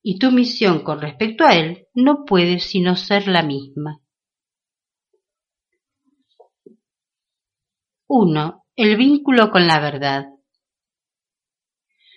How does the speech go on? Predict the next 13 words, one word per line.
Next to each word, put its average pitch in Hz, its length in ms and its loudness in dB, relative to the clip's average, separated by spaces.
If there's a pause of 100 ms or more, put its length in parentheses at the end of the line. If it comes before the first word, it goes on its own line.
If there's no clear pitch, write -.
(260)
No 196 220 6
puede 262 300 6
ser 240 240 0
difícil 220 520 -2
llevar 185 340 4
a 190 140 2
cabo 214 240 4
la 170 200 2
tarea 214 420 2
que 160 160 -6
Cristo 214 340 -2
te 185 80 -4
encomendó, 165 840 2